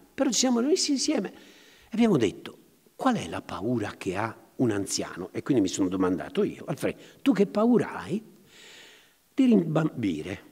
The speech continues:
Eh, ecco, io ho una paura di perdere la testa.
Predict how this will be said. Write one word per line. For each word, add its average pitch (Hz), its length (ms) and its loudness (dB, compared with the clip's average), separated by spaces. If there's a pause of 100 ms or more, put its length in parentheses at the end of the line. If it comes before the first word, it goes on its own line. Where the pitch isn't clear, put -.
(960)
Eh, 302 120 0 (320)
ecco, - 240 -6
io 370 220 0
ho 320 80 6
una 302 180 4
paura 180 340 0
di 226 140 2
perdere 247 400 -2
la 247 120 0
testa. - 480 -10